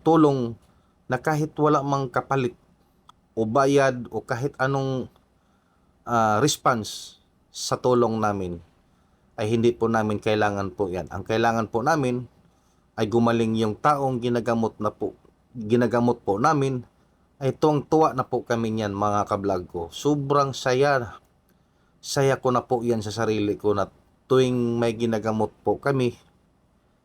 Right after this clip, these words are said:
na Tres Mundo, gagaling siya, ay malaking,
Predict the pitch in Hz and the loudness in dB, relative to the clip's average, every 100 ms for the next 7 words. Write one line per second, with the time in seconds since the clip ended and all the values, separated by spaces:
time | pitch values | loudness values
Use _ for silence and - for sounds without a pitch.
0 | _ _ _ 113 113 120 - 120 117 98 | _ _ _ -2 2 0 0 2 2 2
1 | 95 90 - _ _ _ _ _ _ 107 | -2 -4 -14 _ _ _ _ _ _ -4
2 | 117 117 123 135 123 110 95 92 - _ | 0 4 4 2 -2 0 0 -2 -12 _
3 | _ _ _ _ _ _ - 123 123 127 | _ _ _ _ _ _ -2 2 4 2
4 | 123 123 113 110 107 101 | 2 0 0 0 -2 -4